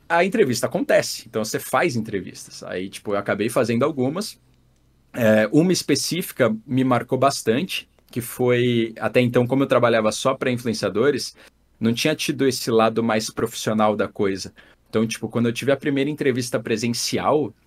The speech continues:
é pra falar de cripto, que até então pra mim era, pô, era o meu hobby ali, e daí, quem gosta disso são outros moleque igual eu, assim, e, e é isso. Ah, só que essa entrevista eu saí de lá falando, cara, é, eu saí <laughs> sa-, sabendo que foi uma merda.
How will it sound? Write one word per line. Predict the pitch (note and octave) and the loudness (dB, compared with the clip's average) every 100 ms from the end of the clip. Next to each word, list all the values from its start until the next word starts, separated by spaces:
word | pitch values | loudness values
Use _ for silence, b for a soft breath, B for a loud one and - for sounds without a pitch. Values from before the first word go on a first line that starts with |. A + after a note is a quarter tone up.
| - | -18
é | - | -6
pra | A2 | -4
falar | G#2+ A2+ | 0 0
de | A#2+ - | 0 -4
cripto, | - A2+ - B2 | -4 -4 -4 -6
que | - | -6
até | F#2 A#2 | -2 0
então | A#2+ A#2+ B2 | 0 -2 0
pra | B2 | 0
mim | A2+ | 0
era, | A2+ A2 - _ | 2 0 -2 _
pô, | - C#3 G2 | -8 -2 -2
era | F2+ | -2
o | F#2+ | -4
meu | A#2 | -2
hobby | A3 D3 E3 | 2 4 4
ali, | C#3 C#3 G#3 B3 C4 | 2 2 0 -2 -4
e | A#3+ | -2
daí, | G#3+ A3 F3 | 0 0 -2
quem | - E3 | -2 2
gosta | D3 D#3 F#3 | 4 4 2
disso | C#3 D#3 - | 2 0 0
são | A3 C#4 | -2 2
outros | G#3 A3 D#4 D4+ - | 2 2 -4 -6 -8
moleque | - A#3 A#3+ C#4 F3 E3 G3 | -10 -6 -4 0 2 2 2
igual | F3 G3+ | 2 6
eu, | C#3+ | 6
assim, | D#3+ - B2+ E3 C#4 E4+ | 4 0 -4 -4 -8 -8
e, | C#4+ | -10
e | D#4 | -8
é | F#4+ | -6
isso. | D3 B2+ - - b b b b b _ _ _ _ _ _ | -4 -6 -10 -16 b b b b b _ _ _ _ _ _
Ah, | B2+ B2 A#2+ B2 A#2+ A#2 A2+ G#2+ | -4 0 0 0 0 0 0 -2
só | - D3 | 0 4
que | D#3+ | 4
essa | D#3 | 4
entrevista | F#3 E3+ D3 D3+ | 4 4 4 2
eu | F3 | 0
saí | - F3+ D3+ | 2 2 2
de | F3 | 2
lá | D3 B2 | 2 2
falando, | D3+ E3+ D3+ B2+ | 2 0 0 0
cara, | B2+ C#3 G#2+ F#2 - | 0 0 0 -4 -8
é, | A2+ G2+ | -6 -6
eu | G#2 | -4
saí | - A#2 | -2 0
<laughs> | |
sa-, | C#3 - E2+ C3 C3+ C#3+ C3+ | 0 -2 -2 0 -2 -4 -10
sabendo | A#2 A#2 G2+ B2+ D#3 | -2 0 2 0 0
que | |
foi | - D3+ | -2 0
uma | C3+ | 2
merda. | A2 A2 D#3+ C4 | 2 2 -2 -6